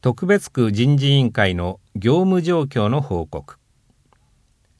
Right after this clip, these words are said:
勤務条件に関する措置要求の状況、不利益処分に関する不服申し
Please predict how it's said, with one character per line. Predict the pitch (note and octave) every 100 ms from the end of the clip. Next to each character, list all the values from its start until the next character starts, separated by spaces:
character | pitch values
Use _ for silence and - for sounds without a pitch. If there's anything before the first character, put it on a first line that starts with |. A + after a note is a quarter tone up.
| _ _ -
勤 | - F3
務 | G3+
条 | F#3+ G#3
件 | G3 A#2+ G2+
に | F2+
関 | G#2 G#2
す | - F#2
る | F#2 -
措 | - C3+
置 | C3+ - F3
要 | F3 C#3+
求 | - F#2+
の | A#2+ A2
状 | G2 G2
況、 | - - E2 - _ _ _ _ _ _
不 | - C3
利 | G3
益 | F#3 -
処 | G3
分 | F3+ D3
に | G#2+
関 | G2+ A2
す | G2+ A2
る | F#2 F#2+ -
不 | A#2+ A#2+
服 | - F3+ E3
申 | C#3+
し | C#3+